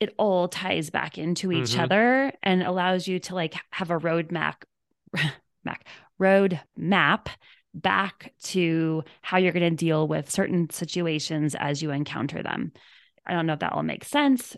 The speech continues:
Speaker 1: but that's kind of the way I describe it.
Speaker 2: Yeah, it does. It, it's, it's almost as if you're, you're helping people step outside themselves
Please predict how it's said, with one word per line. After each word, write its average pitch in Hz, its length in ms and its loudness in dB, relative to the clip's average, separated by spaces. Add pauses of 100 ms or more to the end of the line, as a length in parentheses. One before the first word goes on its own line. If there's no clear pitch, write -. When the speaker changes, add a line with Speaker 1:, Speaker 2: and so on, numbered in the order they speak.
Speaker 1:
but 170 440 -6 (200)
that's - 220 -8
kind 175 220 0
of 160 60 0
the 170 80 -4
way 160 140 0
I 156 40 -4
describe - 420 -8
it. - 160 -16 (1120)
Speaker 2:
Yeah, 165 320 2
it 113 120 0
does. 156 220 6
It, 143 120 4
it's, 147 300 -2
it's 143 180 -4
almost 175 420 2
as 139 160 0
if 143 200 0
you're, 120 300 2
you're 123 300 2
helping 151 500 0
people 127 380 0
step - 340 0
outside 123 520 2
themselves 110 680 0